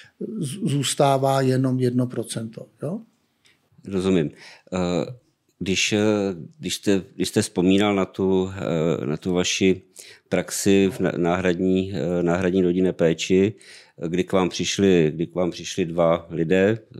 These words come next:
Speaker 2: eh, teď je to úplně jedno jaký,
Speaker 1: Ano,
Speaker 2: jací,
Speaker 1: přesně tak,
Speaker 2: a,
Speaker 1: no.
Speaker 2: eh, jak vy jste vlastně teda, jak vy jste testovali toho člověka, jestli, jestli mu máte v uvozovkách půjčit dítě na víkend nebo svěřit mu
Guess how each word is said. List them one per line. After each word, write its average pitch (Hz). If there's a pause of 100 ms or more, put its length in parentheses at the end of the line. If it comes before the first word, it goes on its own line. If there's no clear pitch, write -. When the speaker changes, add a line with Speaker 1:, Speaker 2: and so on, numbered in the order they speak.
(140)
Speaker 2:
eh, 76
teď 82
je 85
to 82
úplně 85
jedno 82
jaký, 78 (280)
Speaker 1:
Ano, 175
Speaker 2:
jací, 95
Speaker 1:
přesně 127
tak, 151
Speaker 2:
a, 87 (220)
Speaker 1:
no. -
Speaker 2:
eh, 90 (240)
jak 92
vy 120
jste 131
vlastně 101
teda, 95 (1000)
jak 87
vy 98
jste 110
testovali 95
toho 101
člověka, 95
jestli, 95
jestli 90
mu 95
máte 87
v 90
uvozovkách 85
půjčit 82 (420)
dítě 87
na 85
víkend 90
nebo 85
svěřit 87
mu 85